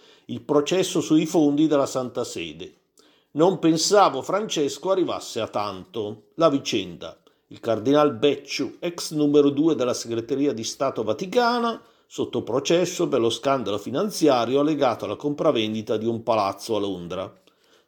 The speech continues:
Becciu sospeso dai diritti connessi al cardinalato, accusato anche di associazione a delinquere per aver registrato le telefonate del Papa, ovviamente senza il suo consenso.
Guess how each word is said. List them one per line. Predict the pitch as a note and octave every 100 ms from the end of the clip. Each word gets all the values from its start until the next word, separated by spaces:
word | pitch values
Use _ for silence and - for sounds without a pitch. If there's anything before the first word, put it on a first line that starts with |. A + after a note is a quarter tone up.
| _
Becciu | A#2+ C#3 C#3 C3
sospeso | - B2+ - - C#3+ D#3+ D3
dai | A#2+ B2
diritti | B2+ C#3+ E3+ E3+ C3
connessi | D3 C3 B2+ A#2 -
al | A#2
cardinalato, | B2 A2 G2+ A2 G2 D2+ C#2+ - - _ _ _ _
accusato | - F#2+ - A2 C3+ D#3+ -
anche | A#2+ E3+ D#3+ D3
di | D3
associazione | D#3 - - - - C3 A#2
a | B2
delinquere | B2 B2+ C3 C3 D3 C3 B2
per | - - F#3
aver | D3 A2
registrato | A2+ F3+ - - C3+ F#2+ F2 A#2
le | C3+ D#3
telefonate | D3+ A#2+ - E3 G2 D#2+ -
del | G2 A2+ A#2
Papa, | G#2+ E2+ E2+
ovviamente | B2+ C3 G2+ F#2+ A2
senza | - G2 F2+
il | G#2
suo | - A2+
consenso. | C3 B2+ - D#3+ D3 A#2+ D#3+ D3+ -